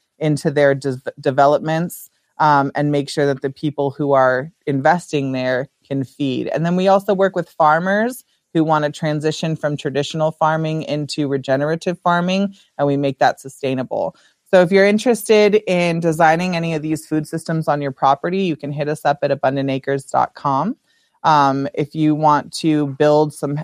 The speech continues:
eh, you know, more life and health in your soil, you can check us out at soil sensei dot com. Um,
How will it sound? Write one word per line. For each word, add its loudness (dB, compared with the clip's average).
eh, -6
you -6
know, 0
more 2
life 2
and -6
health -2
in -6
your -6
soil, -2
you -6
can -6
check -4
us -8
out 4
at -4
soil -2
sensei 0
dot 4
com. 2
Um, 2